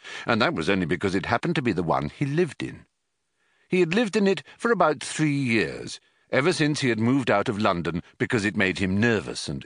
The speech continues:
irritable. He was about thirty as well, tall, dark-haired,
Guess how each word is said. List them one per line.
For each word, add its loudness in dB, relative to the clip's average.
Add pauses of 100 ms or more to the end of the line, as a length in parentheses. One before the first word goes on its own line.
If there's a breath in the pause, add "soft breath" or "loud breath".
irritable. -2 (920)
He -2
was 2
about 0
thirty 0
as 0
well, 0 (460)
tall, -2 (240)
dark-haired, 0